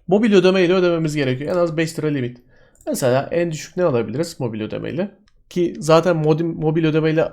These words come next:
aramızda çok alışveriş yapan arkadaşlarımız var. Mesela iki bin sekiz yüz sahi çekeceğim şuradan.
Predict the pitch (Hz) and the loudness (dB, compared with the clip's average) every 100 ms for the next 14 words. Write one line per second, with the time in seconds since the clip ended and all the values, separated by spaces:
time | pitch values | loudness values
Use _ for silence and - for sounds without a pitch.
0 | - 147 156 147 151 156 147 143 160 151 | -4 -2 0 -2 -6 -4 -4 -4 -6 -6
1 | 151 143 143 143 143 143 135 165 180 135 | -6 -6 -4 -4 -4 -6 -4 -4 -4 -4
2 | 165 - _ - 269 151 160 180 190 180 | -6 -8 _ -10 -4 0 0 -2 -4 -4
3 | 170 175 185 175 202 - - 165 151 160 | -4 -6 -6 -8 -12 -18 -10 0 2 0
4 | 160 135 127 127 - - 131 113 147 | -2 -6 -4 -4 -6 -12 -10 -6 -8